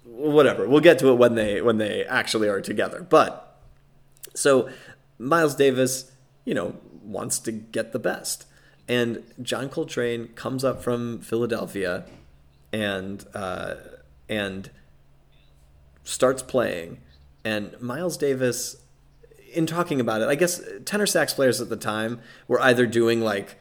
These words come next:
you know, one of two kind of common things, and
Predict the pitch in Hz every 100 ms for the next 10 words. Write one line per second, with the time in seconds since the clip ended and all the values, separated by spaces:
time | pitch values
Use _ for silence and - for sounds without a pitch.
0 | - - 120 107 104 113 113 110 107 -
1 | 110 107 104 - 101 101 - 101 98 98
2 | 104 95 90 104 120 - - 113 107 101